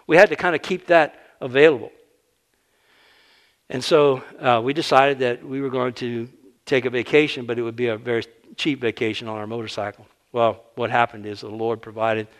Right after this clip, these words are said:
uh, a, a free vacation. A-, and I didn't ask for it. The Lord just gave it to us. Someone came and offered, uh, a week in a,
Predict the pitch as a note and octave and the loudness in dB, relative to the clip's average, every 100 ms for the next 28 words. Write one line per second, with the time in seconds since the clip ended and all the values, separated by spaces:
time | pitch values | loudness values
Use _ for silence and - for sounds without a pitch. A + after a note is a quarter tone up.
0 | _ _ _ _ _ _ _ - A2 G2 | _ _ _ _ _ _ _ -16 -16 -16
1 | - _ _ _ _ _ - A#2+ - - | -20 _ _ _ _ _ -10 -10 -10 -20
2 | - A2+ - D3 A#2+ F#2+ G#2 - - _ | -20 -12 -2 -2 -2 -10 -14 -18 -20 _
3 | _ _ _ _ _ _ _ _ _ _ | _ _ _ _ _ _ _ _ _ _
4 | _ - C3 B2+ B2+ C3 D3+ C3+ B2 D#3 | _ -4 -2 0 4 4 4 0 2 0
5 | - - G#2+ G#2 A2 C#3 C#3 B2+ A2+ B2 | -2 -10 -10 -8 -6 -2 -2 -4 0 2
6 | B2+ A#2 A#2 G2+ C3 B2+ B2 A2 C#3 B2+ | 2 -2 -8 -6 -4 -4 -6 -4 -2 -2
7 | A#2 B2+ C3+ - A2+ G2+ - _ _ _ | 0 2 2 0 -12 -12 -20 _ _ _
8 | - A#2+ A2 G#2+ A3 C3+ A#2+ B2 C#3+ A#2+ | -4 -4 -4 -8 -10 -4 -2 0 -2 -4
9 | - _ _ _ - B2+ A#2 G2+ | -16 _ _ _ -10 -6 -6 -8